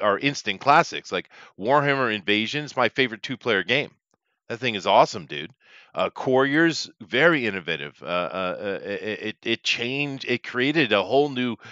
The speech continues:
genre of frickin' board games, dude. Uh, Star Wars: The Card Game, uh, this is an L C G, uh, i-, it's epically legend now.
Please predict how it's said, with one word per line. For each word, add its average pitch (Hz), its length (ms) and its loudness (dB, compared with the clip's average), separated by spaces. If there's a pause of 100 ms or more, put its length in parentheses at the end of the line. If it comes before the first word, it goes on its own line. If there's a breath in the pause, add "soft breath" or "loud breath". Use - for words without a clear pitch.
(200 loud breath)
genre 120 920 2 (400 soft breath)
of 127 200 4
frickin' 175 400 -4
board 220 260 2
games, 76 340 -4
dude. 127 280 -2 (340 loud breath)
Uh, 120 220 6
Star 185 340 8
Wars: 202 420 6
The 123 360 0
Card 180 480 6
Game, 87 440 0 (300 soft breath)
uh, 107 240 4
this 123 220 -4
is 117 160 -6
an 107 180 0
L 139 220 6
C 110 240 -6
G, 76 360 -8 (360 soft breath)
uh, 117 440 4
i-, 139 60 -14 (260)
it's 160 460 -2 (140)
epically 180 580 4
legend 98 420 2
now. 73 280 -4